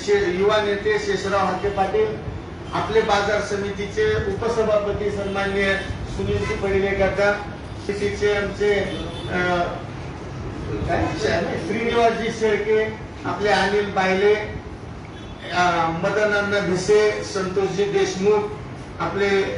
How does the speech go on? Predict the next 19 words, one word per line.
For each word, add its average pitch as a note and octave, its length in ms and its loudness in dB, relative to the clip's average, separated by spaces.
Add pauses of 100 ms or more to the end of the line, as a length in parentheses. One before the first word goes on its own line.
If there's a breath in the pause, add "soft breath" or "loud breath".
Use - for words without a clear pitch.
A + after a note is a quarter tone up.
(120)
सचिनजी F#3+ 500 0
दाता, F#3+ 460 2
सदाशिवजी F#3+ 680 -2
कदम, G3 420 -2 (720)
पंडितराव F#3+ 480 2
सूर्यवंशी, F#3+ 580 0
नागनाथजी F#3 640 0
कराड, F#3 400 4 (600)
अ, E3+ 300 0
मा-, F#3 340 0
मारुती F#3+ 320 0
महाराजचे F#3 520 0
व्हाईस F#3 380 -2
चेअरमन F#3 360 -2
सचिनजी F3 540 -4
पाटील, G3 480 2 (680)
ही E3+ 60 -8
सगळी G3+ 340 0
मंडळी G3+ 580 2